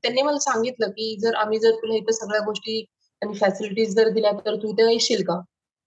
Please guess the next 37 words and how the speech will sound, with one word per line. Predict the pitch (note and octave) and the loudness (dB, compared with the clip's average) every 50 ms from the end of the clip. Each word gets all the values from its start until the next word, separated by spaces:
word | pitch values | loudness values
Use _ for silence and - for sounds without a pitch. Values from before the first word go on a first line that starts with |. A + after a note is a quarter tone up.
| _ _ - | _ _ 0
मी | A#3 | 2
म्हटलं, | B3+ C4+ C#4 B3+ C4+ C4+ | 4 4 4 4 4 4
"मला | C4+ C4+ | 4 4
विचार | C4 C4 - B3+ B3 B3+ | 4 2 2 0 0 2
करायला | B3 B3 B3 B3 B3 B3 | 2 0 0 -2 -2 0
थोडा | B3 A3 A3+ A3 | 0 2 2 2
टाइम | A3 G#3+ G#3 G#3 G#3 G3+ | 2 0 -2 -2 -2 -2
द्या." | G3+ G3 | 0 2
आणि | F#3+ G3 G3+ G#3+ A3 A3 - - _ _ _ _ _ _ _ - | 2 2 0 0 -4 -4 -6 -12 _ _ _ _ _ _ _ -6
मी | A3+ B3 | -4 -2
इव्हिनिंग | C4+ B3 A#3 A3 B3 B3+ C4+ C4 | -2 -2 -2 -2 0 0 0 0
पर्यंत | B3 C4 B3+ B3+ B3+ B3+ B3+ | 2 4 4 4 4 4 2
लगेच | B3+ A#3+ A#3 A3+ B3 B3 - - | 2 2 2 2 2 0 -2 -2
सरांना | - A3 G#3+ G#3+ A3 A3+ | -2 -2 -2 0 -2 0
भेटले | G3+ A3+ A3 F#3+ G#3 G#3+ G#3+ | 2 2 2 2 2 0 0
जाऊन | G#3+ G#3+ G3+ | 0 2 2
ऑफिसमध्ये. | G3 F#3 F#3 G3+ F#3+ - - F#3+ F#3 F#3+ F#3+ | 2 2 0 -2 -6 -4 -2 0 0 0 0
सरांना | G3 G3+ G3+ G3 | 0 0 -2 -2
म्हटलं | G3+ G#3 G3 G#3 G#3 | -2 -2 -2 -2 -2
की, | G3+ A3 A3 | -2 -4 -4
"सर, | - A3+ A3 A3 | 0 0 0 0
मला | A3 G#3+ G#3 G#3+ G#3 G#3 G#3+ - _ _ _ _ _ - - | 2 2 2 2 2 2 0 -6 _ _ _ _ _ -10 -6
actually, | F#3+ F#3+ F3+ F#3 - - A3 G#3+ G#3 A3+ A3+ A3+ A3 - - - F#3+ | -4 -4 -4 -4 -6 -4 -4 0 2 2 4 4 2 -2 -4 -10 -14
actually | - - A3+ A3 A3 A3+ | -8 -4 -4 0 0 0
पुण्यात | A3+ A3+ G#3+ G#3+ A3 G#3 A3 | 2 2 2 2 2 2 2
यायचंय | G#3+ G#3 G3+ G3+ A#3 A3+ | 0 0 2 2 2 2
क्रिकेटसाठी. | A3 G#3+ F#3+ G3+ G3+ G3 G3 - G3+ F3 F3+ F#3 F#3+ G3 - _ _ _ _ _ _ - - - | 2 2 -2 0 0 0 0 0 0 0 0 0 -2 -4 -6 _ _ _ _ _ _ -16 -6 -4
So, | G#3+ G3+ G#3+ | -4 0 2
तुम्ही | A3+ A3+ A#3+ A3+ | 2 2 2 2
सपोर्ट | A3+ - A3 G#3+ A3 A3 A3 A3 | 2 0 2 4 4 2 4 4
करणार | A3+ A3 G#3+ G#3+ G#3+ | 2 2 4 4 2
असेल | G#3+ G#3+ G#3+ A3+ G#3+ G#3 G#3 | 2 2 2 0 0 2 0
तर | A3 A3 | 0 0
मी | A3 A3 A3+ A3+ A3+ A3 G#3+ - - _ _ G3 | 2 2 4 4 4 2 0 -4 -12 _ _ -4
येऊ | G#3 A3+ A3+ | 0 0 2
शकते | A3 A3 G#3+ - - - F3+ F3 | 2 2 0 0 0 0 0 0
इथं." | E3 D#3+ - - E3+ | 0 -2 -4 -8 -8